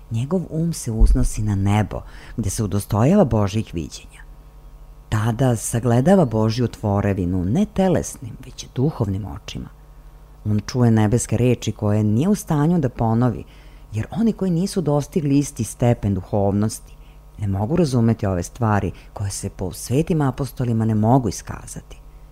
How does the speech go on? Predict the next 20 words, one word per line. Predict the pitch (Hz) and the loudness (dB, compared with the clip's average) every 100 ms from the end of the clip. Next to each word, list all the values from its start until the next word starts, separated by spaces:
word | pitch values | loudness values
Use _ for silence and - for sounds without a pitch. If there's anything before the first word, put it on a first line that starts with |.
| - - - | -20 -14 -6
Zašto? | 117 82 - - - - - - - 123 | -2 -2 -4 -14 -16 -20 -20 -20 -12 -2
Jer | 117 | 0
oni | 127 214 | 2 2
koji | 202 185 | 2 0
nisu | 170 156 175 - 196 | 2 2 0 -2 -2
dostigli | 143 143 - 147 131 | 0 -2 -4 -2 -2
duhovni | 127 143 135 117 104 | 0 -2 -2 -2 0
nivo | 107 113 | 0 2
apostola | 113 107 - 123 - - - - - - - | 2 2 0 -4 -6 -14 -16 -20 -20 -18 -8
ne | 110 | -6
mogu | 104 101 107 139 | -4 -2 0 0
to | 113 | 0
da | 87 | -2
razumeju. | 78 67 - 50 - - - - - - - - - - - - | -4 -8 -10 -10 -10 -12 -20 -20 -20 -20 -20 -20 -20 -20 -14 -4
Istu | 113 - - | -2 -2 -8
stvar | - 113 117 | -4 0 2
je | 117 | 0
Spasitelj | - 110 104 127 120 110 | 0 -2 0 -2 -2 0
rekao | 107 110 - 107 | 2 0 0 0
Nikodimu: | 101 - 92 80 101 | 0 -2 -2 0 -2